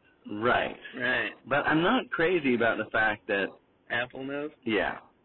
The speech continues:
Speaker 2: That you're pooping and playing <laughs> Bejeweled?
Speaker 1: That's kinda how I'm thinking about it. So if they wanna target a drone with a smart bomb,
Speaker 2: They know
Speaker 1: they know,
Speaker 2: exactly.
Speaker 1: "Oh, he's on the crapper right
Speaker 2: Yeah, they
Speaker 1: now.
Speaker 2: know which room
Speaker 1: You
Speaker 2: to
Speaker 1: wanna
Speaker 2: hit.
Speaker 1: get it? You need to get him?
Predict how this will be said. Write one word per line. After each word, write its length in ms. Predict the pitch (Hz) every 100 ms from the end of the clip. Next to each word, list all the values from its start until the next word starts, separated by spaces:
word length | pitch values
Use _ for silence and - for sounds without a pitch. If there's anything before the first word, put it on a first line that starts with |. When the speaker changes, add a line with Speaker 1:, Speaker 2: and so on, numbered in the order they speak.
| _ - 123
Speaker 2:
That 180 | 123 135
you're 120 | 113
pooping 340 | 131 131 143 147 143
and 160 | 131 127
playing 200 | 151 156 - 156
<laughs> 120 | -
Bejeweled? 300 | 190 180 220 - -
Speaker 1:
That's 220 | 151 170 -
kinda 320 | 175 170 156
how 200 | 135 139 123
I'm 140 | 123
thinking 300 | 120 120 104
about 220 | 95 85
it. 120 | 104 - - -
So 100 | 151
if 80 | 139
they 100 | 143
wanna 260 | 143 135 127
target 380 | 135 127 127 117
a 60 | 98
drone 460 | 82 117 120 117
with 120 | 101 92
a 80 | -
smart 280 | 120 127 117
bomb, 400 | 92 85 80 78 - -
Speaker 2:
They 120 | 127
know 100 | 127
Speaker 1:
they 140 | 117 123
know, 120 | 120
Speaker 2:
exactly. 240 | 113 135
Speaker 1:
"Oh, 200 | 147 139 147 160
he's 80 |
on 120 | 175 165
the 80 | 143
crapper 400 | 165 175 175 123 120
right 80 |
Speaker 2:
Yeah, 60 | 127
they 20 | 131
Speaker 1:
now. 260 | 151 147 139
Speaker 2:
know 60 |
which 160 | 123 -
room 160 | 165 165
Speaker 1:
You 60 | 151
Speaker 2:
to 20 |
Speaker 1:
wanna 160 | 170
Speaker 2:
hit. 80 | 160
Speaker 1:
get 160 | 180 185
it? 80 | 156
You 120 | 170
need 160 | 196
to 100 | 202
get 220 | 196 196 254
him? 240 | 285